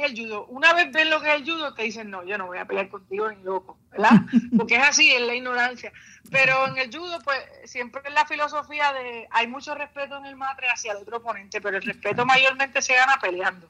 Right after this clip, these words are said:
Speaker 1: ¿no?
Speaker 2: Exacto.
Speaker 1: Eh, cuando la persona te da contra el piso, pues tú lo respetas o no lo respetas. Le falta de respeto y lo tiras para atrás. O sea, este, esta es la dinámica del judo.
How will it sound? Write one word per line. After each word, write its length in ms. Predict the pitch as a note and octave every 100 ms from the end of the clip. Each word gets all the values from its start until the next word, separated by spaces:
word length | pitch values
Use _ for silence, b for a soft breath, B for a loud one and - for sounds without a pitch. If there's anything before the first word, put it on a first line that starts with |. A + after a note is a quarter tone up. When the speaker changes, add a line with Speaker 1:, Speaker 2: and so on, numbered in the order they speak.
| _ -
Speaker 1:
¿no? 100 | F3+
Speaker 2:
Exacto. 400 | E3 D#3+ D#3+ D#3+ B -
Speaker 1:
Eh, 340 | G3+ F#3+ F#3+ F#3+
cuando 220 | G3 G3
la 120 | F#3+
persona 320 | G3 G3 G#3+
te 80 | B3
da 140 | C4 C#4
contra 280 | C#4+ C#4
el 60 | C#4+
piso, 240 | F4+ E4+ A#3+
pues 140 | A3
tú 80 | C4
lo 100 | C4
respetas 480 | C4 B3 D4 E4+ C#4
o 120 | A#3
no 120 | G#3+ A#3+
lo 60 |
respetas. 480 | B3+ B3 G#3+ F#3+ F#3+
Le 80 | F#3
falta 300 | A3+ A3+ D4 C#4+
de 80 |
respeto 300 | D4 E4 C4
y 20 | C#4+
lo 100 | A#3
tiras 220 | A#3+ A#3+
para 160 | B3 A#3
atrás. 280 | G3 F3
O 20 | F#3+
sea, 120 | G#3 G3
este, 180 | G#3 C#4+ C4+
esta 160 | - C#4+
es 60 |
la 100 | D#4
dinámica 400 | D4+ D4+ D4 C#4 C#4
del 120 | B3
judo. 280 | G#4 F#4+